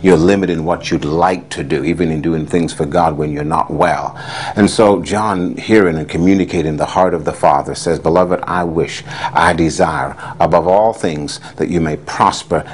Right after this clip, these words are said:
and be in health, even as your soul prospers." And I believe this is important for me to share with you. It's important for John, and it's important why it's in the scriptures, because God doesn't want you to think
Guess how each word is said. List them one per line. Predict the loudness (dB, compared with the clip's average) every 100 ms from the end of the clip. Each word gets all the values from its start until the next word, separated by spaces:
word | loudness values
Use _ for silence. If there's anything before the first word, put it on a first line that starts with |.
| -6
and | -4 -2 2
be | 2 2
in |
health, | 2 0 0 -2 -2
even | 2 2 2 0 0 -6 -4 2
as | 2 2
your | 0
soul | -2 0 0 0
prospers." | -2 0 0 0 -6 -10 -10 -12 -10 -2
And | 2
I | 2
believe | 2 2 2 0 -4 -16 2
this | 2 4
is | 2 2
important | 0 2 4 4 2
for | 0
me | 2
to | 0
share | 2 2
with | 2 0 -2
you. | -4 -4 2
It's | 4 4
important | 2 2 4 4 4 0
for | -2
John, | -2 2 2 2
and | 0
it's | -2 -2
important | 2 2 2
why | 0 0
it's | -2
in | 0 2 2
the | -2
scriptures, | -4 0 0 2 0 0 -8 -8 -2
because | 4 4
God | 4 4 4
doesn't | 0 -2 -2
want | -2 -2
you | 0 0
to | 0
think | -2 -4 -6